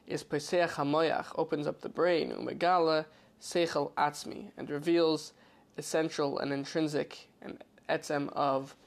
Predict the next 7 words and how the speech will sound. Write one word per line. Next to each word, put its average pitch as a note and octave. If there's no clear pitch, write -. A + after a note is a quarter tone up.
Seichel. -
That D3
does D#3
it -
for D#3
Hayom D#3
Yom. E3